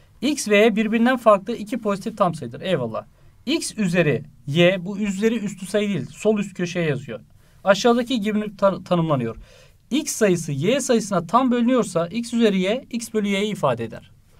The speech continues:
Ha yok, X sayısı Y sayısına tam bölünmüyorsa X üzeri Y biri ifade eder demiş. Buna göre X üzeri altı artı X üzeri dokuz, on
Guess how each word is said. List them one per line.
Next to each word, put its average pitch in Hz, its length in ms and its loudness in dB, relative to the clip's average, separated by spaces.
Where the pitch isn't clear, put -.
Ha 240 100 -2
yok, 269 300 0
X 349 160 -4
sayısı 233 320 -2
Y 254 160 2
sayısına 247 380 -2
tam 262 300 4
bölünmüyorsa 277 1000 2
X 285 220 -6
üzeri 196 280 0
Y 254 340 0
biri 202 180 2
ifade 156 360 4
eder 117 240 -6
demiş. - 240 -14
Buna 247 160 2
göre 131 300 -4
X 233 220 -8
üzeri 190 200 0
altı 175 280 2
artı 185 200 0
X 185 100 -16
üzeri 185 180 -4
dokuz, 170 260 -4
on 185 220 2